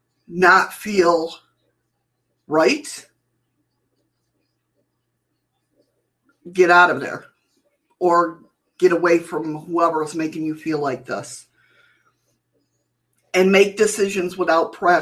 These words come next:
uh, pressure, which means, like, just sit back and think about it. And just, like, okay, or even write down, make a plan or anything like that. Whatever this is,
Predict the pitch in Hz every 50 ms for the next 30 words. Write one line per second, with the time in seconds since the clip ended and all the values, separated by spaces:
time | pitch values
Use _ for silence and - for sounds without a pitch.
0 | - - - - - 156 156 - - 196 170 175 - - 135 135 139 151 151 -
1 | - - 190 175 175 170 170 165 - - 160 151 147 - - 175 170 - - 190
2 | 175 - 254 196 175 180 - 240 233 226 - 226 214 196 196 175 160 143 - 135
3 | 131 - - - - _ _ _ _ _ _ _ _ _ _ _ _ _ _ _
4 | _ _ _ _ _ _ _ _ _ _ _ _ _ _ _ _ - 170 170 160
5 | 170 170 165 - - 165 156 156 151 - - 165 160 156 - 190 180 160 143 -
6 | 170 - - _ _ - 185 190 185 214 240 240 240 220 202 190 196 202 - -
7 | - 220 196 196 190 180 165 156 165 170 180 - 170 - - - 196 175 175 185
8 | 165 139 107 95 127 151 - _ _ _ _ _ _ _ _ _ - 175 175 170
9 | - 190 196 196 196 208 233 214 202 190 175 175 175 175 - 196 180 151 - -
10 | - - - 175 180 185 196 196 185 185 180 180 - 180 180 -